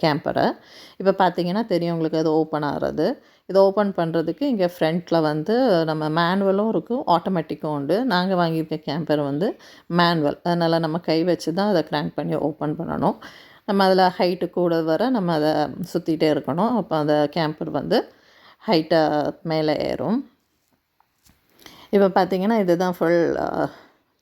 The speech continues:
கேம்பர் ஓப்பன் ஆயிடுச்சு. இப்ப நம்ம அது ஓப்பன் ஆனதுக்கப்புறம் ரெண்டு சைடும் அதுல பெட் இருக்கும். அதை நம்ம புஷ் பண்ணி வெளியே தள்ளணும்,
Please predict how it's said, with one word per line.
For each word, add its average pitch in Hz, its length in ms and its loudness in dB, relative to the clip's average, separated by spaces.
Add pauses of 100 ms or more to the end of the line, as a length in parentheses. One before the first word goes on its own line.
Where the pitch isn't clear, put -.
கேம்பர் 165 300 2
ஓப்பன் 160 340 0
ஆயிடுச்சு. 147 380 -4 (420)
இப்ப 196 220 0
நம்ம 190 160 2
அது 185 140 4
ஓப்பன் 190 340 0
ஆனதுக்கப்புறம் 185 680 -2
ரெண்டு 190 420 0
சைடும் 170 200 2
அதுல 202 220 2
பெட் 175 340 0
இருக்கும். 185 320 0
அதை 180 140 2
நம்ம 170 220 0
புஷ் 175 300 -6
பண்ணி 165 240 -2
வெளியே 160 260 2
தள்ளணும், 143 380 -2